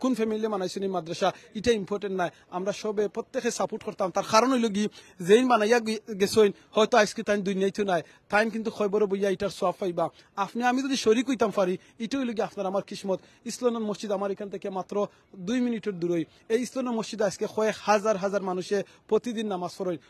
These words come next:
কয়েক হাজার মানুষে এক লগে নামাজ পড়তে পারেন, প্রায় আট থেকে দশ হাজার মানুষে। যে সময় এই মসজিদটা শুরু হয়েছিল, মাত্র কয়েকজন মানুষের নামাজ শুরু করছিলাম, আজকে কয়েক হাজার মানুষের নামাজ পড়েন, অনেক দুনিয়ায় নাই, তারা কিন্তু এটার সওয়াব পাইবা।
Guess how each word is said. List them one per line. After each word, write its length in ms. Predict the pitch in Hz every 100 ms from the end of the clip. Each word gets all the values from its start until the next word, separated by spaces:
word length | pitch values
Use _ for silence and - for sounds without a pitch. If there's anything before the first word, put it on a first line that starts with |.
| _ -
কয়েক 220 | 226 240
হাজার 300 | - 220 226
মানুষে 340 | 208 196 - 208
এক 200 | 233 233
লগে 160 | 220 202
নামাজ 240 | 190 180 -
পড়তে 200 | 196 190
পারেন, 220 | 185 180 - _
প্রায় 160 | 196 196
আট 200 | 190 196
থেকে 180 | 208 185
দশ 240 | 175 202
হাজার 220 | - 196 180
মানুষে। 400 | 170 170 185 165 - - _ _
যে 100 | 185
সময় 300 | - 233 240
এই 160 | 233 240
মসজিদটা 420 | 233 - 254 240
শুরু 220 | - 208
হয়েছিল, 320 | 247 - 208 - _ -
মাত্র 260 | 196 -
কয়েকজন 420 | 226 226 226 190 226
মানুষের 280 | 190 196
নামাজ 240 | 196 180 185 - - _ _ -
শুরু 260 | - 220 202
করছিলাম, 440 | 214 196 185 175 - _ -
আজকে 260 | 196 - 226
কয়েক 200 | 240 254
হাজার 260 | 240 226 233
মানুষের 280 | 208 185 202
নামাজ 200 | 190 180
পড়েন, 180 | 202 185 - _
অনেক 240 | 208 226
দুনিয়ায় 320 | 180 196 196 196
নাই, 180 | 214 175 156 _
তারা 160 | - 196
কিন্তু 240 | 196 190
এটার 140 | 190 190
সওয়াব 260 | - 180 160
পাইবা। 300 | 190 160 156